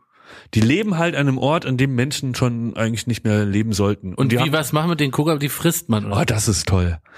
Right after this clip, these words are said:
Speaker 1: Das ist toll. Da gehen, waren wir auf dem Markt und dann sind da wirklich so, wie man's auch von Narcos kennt, Säcke voller Coca-Blätter.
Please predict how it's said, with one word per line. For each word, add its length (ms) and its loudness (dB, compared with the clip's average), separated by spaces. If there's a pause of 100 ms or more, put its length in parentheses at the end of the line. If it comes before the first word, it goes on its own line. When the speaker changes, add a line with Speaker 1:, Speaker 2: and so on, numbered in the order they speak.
(180)
Speaker 1:
Das 260 2
ist 180 0
toll. 220 2 (220)
Da 80 2
gehen, 280 0
waren 140 0
wir 80 2
auf 100 -4
dem 100 -2
Markt 300 0
und 80 0
dann 220 0
sind 260 0
da 240 0
wirklich 320 0
so, 320 0
wie 120 -2
man's 220 -2
auch 140 -4
von 180 0
Narcos 420 0
kennt, 340 0 (240)
Säcke 420 0
voller 300 2
Coca-Blätter. 720 -2